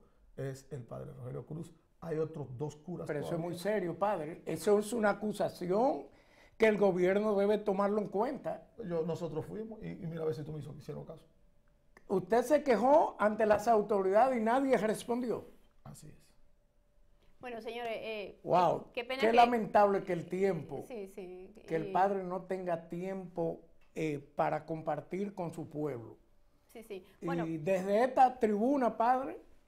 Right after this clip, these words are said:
Speaker 1: Gracias.
Speaker 2: nuestra solidaridad con
Speaker 1: Gracias.
Speaker 2: el trabajo que usted realiza.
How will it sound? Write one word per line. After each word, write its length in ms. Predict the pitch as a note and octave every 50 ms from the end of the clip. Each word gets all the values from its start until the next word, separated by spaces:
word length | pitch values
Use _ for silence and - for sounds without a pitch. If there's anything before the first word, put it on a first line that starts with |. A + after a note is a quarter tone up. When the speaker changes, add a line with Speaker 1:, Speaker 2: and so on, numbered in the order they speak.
| _ _ _ _ _ - - F2+ F2
Speaker 1:
Gracias. 380 | E2+ D#2+ - - - - - _
Speaker 2:
nuestra 600 | - D#3+ E3 D#3+ E3+ G3 A3 G#3+ G#3+ - G3 F3+ D#3
solidaridad 1080 | - - - A#3 B3 C4 C4 C4 A#3 A3 G#3+ G3+ F3+ E3+ D#3 E3+ E3+ F3 F#3+ - - - - - _ _ _ _ _ _ _ _ - _ _ - _ _ - _ _ _ _ _ _ _ _ _
con 120 | - E3 E3
Speaker 1:
Gracias. 120 | E3 E3 D#3
Speaker 2:
el 40 | -
trabajo 320 | D#3+ D#3 E3 F3 G#3 G3
que 60 | E3+
usted 220 | E3+ E3+ F3 E3+ -
realiza. 640 | F3+ F#3 F3+ F3 F3 D#3+ D3+ C3+ - - - C3